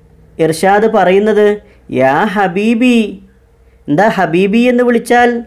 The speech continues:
എൻ്റെ പ്രിയപ്പെട്ടവനെ, അല്ലേ? ഇർഷാദിൻ്റെ പ്രിയപ്പെട്ടവൻ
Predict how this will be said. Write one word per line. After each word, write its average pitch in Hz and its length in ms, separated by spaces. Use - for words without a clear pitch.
എൻ്റെ 143 340
പ്രിയപ്പെട്ടവനെ, 226 840
അല്ലേ? 180 200
ഇർഷാദിൻ്റെ 170 560
പ്രിയപ്പെട്ടവൻ 180 680